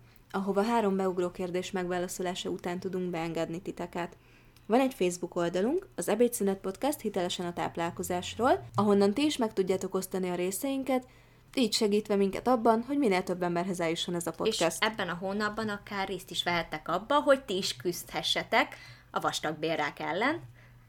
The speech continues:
Speaker 2: azzal, hogyha sok emberhez ez eljut, hát ha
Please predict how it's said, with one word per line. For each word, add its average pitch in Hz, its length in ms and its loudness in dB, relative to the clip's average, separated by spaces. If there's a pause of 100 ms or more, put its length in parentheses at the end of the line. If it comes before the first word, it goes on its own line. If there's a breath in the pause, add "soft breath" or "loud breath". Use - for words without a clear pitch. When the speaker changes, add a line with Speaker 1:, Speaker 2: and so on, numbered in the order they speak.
Speaker 2:
azzal, 180 360 0
hogyha 190 300 -4
sok 190 200 -4
emberhez 160 500 -4 (260)
ez 156 200 -12
eljut, 277 540 2 (360)
hát 196 340 6
ha 269 240 0